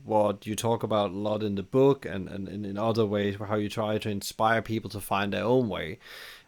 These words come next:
And one of the, uh, beliefs you have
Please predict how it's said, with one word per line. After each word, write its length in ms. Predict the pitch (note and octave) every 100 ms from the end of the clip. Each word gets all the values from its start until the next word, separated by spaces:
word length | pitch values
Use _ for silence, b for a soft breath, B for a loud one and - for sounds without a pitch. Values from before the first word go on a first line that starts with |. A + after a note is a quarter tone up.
| -
And 360 | G2+ G#2 G#2+
one 240 | A#2+ C#3+ E3+
of 160 | D#3
the, 800 | C3+ B2 A#2+ A#2 A2+ G#2+ G2+ G2+
uh, 20 |
beliefs 560 | F#2+ A#2+ B2+ C3 B2 -
you 80 | G2+
have 300 | F2 G#2